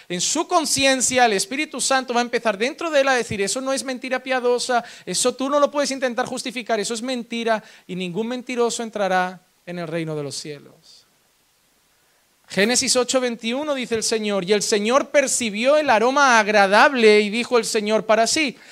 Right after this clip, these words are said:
'Nunca más voy a volver a maldecir la tierra por causa del hombre.'" Hasta ahí bonito, pero mira por qué. "Porque la intención del corazón del hombre es mala desde su juventud, nunca más volveré a destruir todo ser viviente como lo he hecho."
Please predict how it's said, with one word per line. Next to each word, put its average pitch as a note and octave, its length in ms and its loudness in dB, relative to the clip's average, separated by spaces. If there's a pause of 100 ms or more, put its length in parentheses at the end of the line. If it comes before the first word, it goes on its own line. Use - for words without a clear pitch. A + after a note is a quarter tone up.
(140)
'Nunca G#4 360 6
más E4 280 8
voy D4+ 180 6
a D4 60 10
volver C4+ 340 8
a C4+ 60 4
maldecir B3 500 2
la B3 180 2
tierra C#4+ 360 0
por A3 180 -2
causa A#3+ 320 2
del A3 160 2
hombre.'" C#4 260 6
Hasta A3 200 2
ahí C4+ 80 2
bonito, C#4+ 480 2
pero B3 160 4
mira F#4+ 180 4
por D4 220 4
qué. G3 280 0 (440)
"Porque D#4 280 6
la D#4+ 80 6
intención D#4 600 2
del D#4+ 260 2
corazón D4 500 6
del D#4+ 160 4
hombre F4+ 280 4
es C#4 160 2
mala F4+ 400 8
desde D4 280 0
su - 140 0
juventud, C4+ 540 0
nunca F#4+ 360 2
más F4 240 4
volveré D#4 300 2
a E4 60 6
destruir D#4+ 560 -2
todo D#4+ 200 0
ser D#4 200 0
viviente C#4+ 440 -4
como C#4 220 -4
lo C#4 100 0
he B3 80 6
hecho." A3+ 280 -2